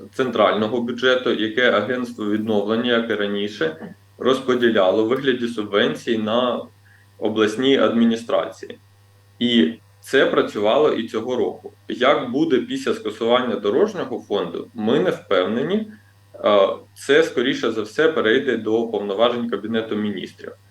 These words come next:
Щодо прозорості, раніше сам механізм був виписаний достатньо чітко, але сказати, наприклад, стовідсотково впевнено, що ці механізми, для того, щоб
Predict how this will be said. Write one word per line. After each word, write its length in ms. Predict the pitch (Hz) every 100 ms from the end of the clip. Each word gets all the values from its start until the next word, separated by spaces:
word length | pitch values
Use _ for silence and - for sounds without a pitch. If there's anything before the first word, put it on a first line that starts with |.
| _ _ -
Щодо 420 | - 170 - -
прозорості, 800 | 151 139 131 98 - - - -
раніше 540 | - 110 127 175 214 139
сам 260 | - 139
механізм 500 | 131 117 127 170 165
був 260 | 117 131 131
виписаний 840 | 123 - 127 - 120 120 113 104 -
достатньо 480 | 117 - 160 156 120
чітко, 600 | - 90 90 - 160 160 - _ _ _ _ -
але 240 | 113 143
сказати, 840 | 160 139 151 160 - 143 123 113 - - _
наприклад, 520 | 120 120 131 131 113
стовідсотково 840 | - 147 135 131 127 120 151 123 117
впевнено, 600 | - 135 131 120 104 98
що 240 | - 113
ці 200 | 110 135
механізми, 760 | 135 117 120 131 135 123 101 -
для 160 | 113 131
того, 200 | 196 180
щоб 260 | - -